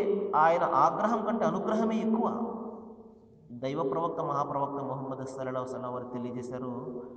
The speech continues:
ఒక తల్లికి తన బిడ్డపై ఎంత ప్రేమ ఉంటుందో దైవానికి తన సృష్టిపై అంతకంటే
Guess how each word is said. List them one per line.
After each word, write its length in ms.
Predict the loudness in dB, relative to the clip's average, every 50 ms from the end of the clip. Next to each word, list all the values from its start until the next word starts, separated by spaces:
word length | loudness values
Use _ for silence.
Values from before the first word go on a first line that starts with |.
| -16 -18 -18 -20 -14 -10 -8
ఒక 240 | -6 -6 -4 -2 -2
తల్లికి 300 | -2 -2 0 -2 0 2
తన 200 | 2 2 2 2
బిడ్డపై 420 | 2 0 0 0 0 0 0 0
ఎంత 380 | 0 0 0 0 0 0 -2 -2
ప్రేమ 220 | -2 -2 -2 -2
ఉంటుందో 760 | -2 -2 -4 -4 -4 -4 -2 -2 -2 -2 -4 -4 -6 -8 -8 -10 -10 -12 -12 -14 -16 -18 -18 -20 -20 -20 -18 -16 -14
దైవానికి 840 | -8 -4 -4 -2 0 2 2 2 2 2 0 0 0 0 0 0 -2 -2 -2 -2 -2 -2 -2
తన 120 | 0 0 -2
సృష్టిపై 680 | -2 -4 -4 -4 -4 -2 -2 0 2 2 2 2 2 2 2 2 0 0
అంతకంటే 580 | -2 -2 0 0 0 2 2 0 0 0 0